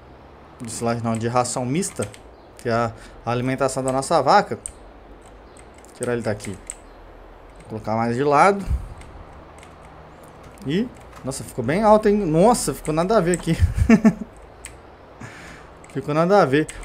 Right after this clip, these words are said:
Mas vou mostrar pra vocês aqui, ó. Por exemplo, ó. Olha só. Tá com cinquenta mil de, de restolho, na verdade, ó, eles tão colocando um restolho, né? Mas na verdade aqui, o que eu coloquei foi capim, né? Então eu vou usar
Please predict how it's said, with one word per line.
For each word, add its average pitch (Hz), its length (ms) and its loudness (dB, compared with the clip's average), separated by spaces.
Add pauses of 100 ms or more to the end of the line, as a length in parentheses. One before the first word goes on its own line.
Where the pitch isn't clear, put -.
(120)
Mas 170 260 6
vou 156 80 2
mostrar 160 280 0
pra 147 100 -2
vocês 123 340 -2
aqui, 180 220 2
ó. 127 100 4 (1700)
Por 120 120 -2
exemplo, 135 380 4
ó. 98 80 0 (440)
Olha 135 160 4
só. 135 280 4 (440)
Tá 135 140 6
com 175 120 0
cinquenta 202 460 2
mil 214 240 4
de, 214 380 0
de 156 120 -4
restolho, 196 440 2
na 190 120 -2
verdade, 170 580 0 (100)
ó, 170 160 -4 (240)
eles 147 160 -6
tão 170 240 -2
colocando 175 360 -4
um 175 60 -4
restolho, 156 440 -2
né? 123 80 -2
Mas 127 140 -2
na 139 100 -2
verdade 147 540 2
aqui, 170 360 -2 (260)
o - 40 -20
que - 60 -4
eu 147 60 -4
coloquei 160 500 0 (200)
foi 151 140 -2
capim, 165 580 0
né? 135 180 -2 (300)
Então 143 180 -2
eu 147 40 0
vou 165 180 4
usar 151 360 2